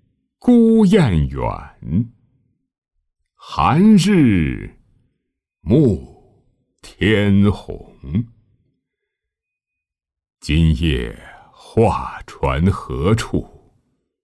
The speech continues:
潮平怀月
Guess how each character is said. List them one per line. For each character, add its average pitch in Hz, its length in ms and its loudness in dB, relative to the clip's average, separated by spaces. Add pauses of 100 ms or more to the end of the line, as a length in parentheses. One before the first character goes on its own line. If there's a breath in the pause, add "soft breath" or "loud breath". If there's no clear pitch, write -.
(580)
潮 180 400 2
平 104 720 0 (800)
怀 71 480 -4
月 156 580 0